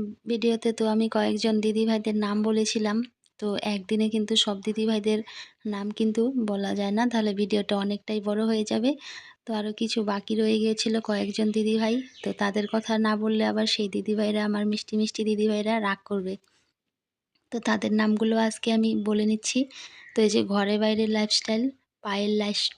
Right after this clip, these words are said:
লাইফস্টাইল, এই বোনটা নতুন এসেছে। সিতুস ব্লগ, এই দিদিভাই তো আমার সেই প্রথম থেকেই সাপোর্ট করছে। তারপর পলিবানি টু এম, শিল্পী কিচেন অ্যান্ড ব্লগ, তারপর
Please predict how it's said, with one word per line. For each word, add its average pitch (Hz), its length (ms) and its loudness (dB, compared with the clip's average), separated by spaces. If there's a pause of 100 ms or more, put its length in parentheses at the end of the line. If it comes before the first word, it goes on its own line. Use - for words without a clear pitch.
(100)
লাইফস্টাইল, 214 540 0
এই 226 160 4
বোনটা 226 300 0
নতুন 220 360 2
এসেছে। 220 400 0 (560)
সিতুস 226 440 0
ব্লগ, 220 320 2
এই 226 160 2
দিদিভাই 214 380 0
তো 220 140 -4
আমার 214 220 2
সেই 214 200 0
প্রথম 214 360 -2
থেকেই 220 280 0
সাপোর্ট 214 340 -6
করছে। 214 360 -2
তারপর 202 300 -4 (100)
পলিবানি 220 540 2
টু 220 220 -2
এম, 233 160 6 (760)
শিল্পী 233 400 0
কিচেন 226 340 0
অ্যান্ড 214 220 2
ব্লগ, 214 280 2 (1700)
তারপর 202 260 -4